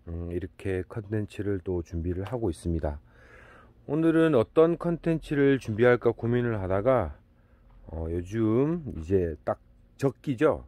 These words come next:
다육이 번식, 번식. 어, 다육이 번식은 크게 제가 볼 때는 네 가지 정도가 있는 것 같습니다. 어, 요즘 보면은 요렇게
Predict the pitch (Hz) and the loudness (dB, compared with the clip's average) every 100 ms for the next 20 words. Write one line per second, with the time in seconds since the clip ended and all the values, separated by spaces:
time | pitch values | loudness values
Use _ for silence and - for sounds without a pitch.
0 | _ _ _ _ - 87 92 90 120 113 | _ _ _ _ -6 -4 -4 -6 -8 -8
1 | - 107 120 123 104 - _ _ _ _ | -6 -2 0 -2 -6 -12 _ _ _ _
2 | _ _ _ - 113 117 90 - _ _ | _ _ _ -6 -6 -6 -8 -12 _ _
3 | _ - - - - _ 101 104 110 127 | _ -20 -20 -20 -20 _ -8 -6 0 2
4 | 160 165 165 170 151 175 160 170 165 165 | 2 2 2 2 2 2 6 6 6 4
5 | - - 196 170 185 180 175 165 - 127 | 0 -2 0 6 8 8 8 6 4 2
6 | 127 123 117 131 123 107 95 104 135 139 | 4 4 4 4 4 2 4 8 8 6
7 | 135 113 98 98 85 87 82 85 - 90 | 2 0 2 0 0 -2 -4 -6 -6 -6
8 | 82 76 73 _ - - - - - _ | -4 -4 -6 _ -20 -20 -20 -20 -20 _
9 | - - _ 92 87 87 104 107 143 139 | -20 -20 _ -8 -6 -4 -4 -2 -2 0
10 | 151 151 151 151 151 147 143 113 117 - | 2 4 4 4 4 2 2 2 2 -2
11 | - - 117 113 113 | -14 -6 0 2 2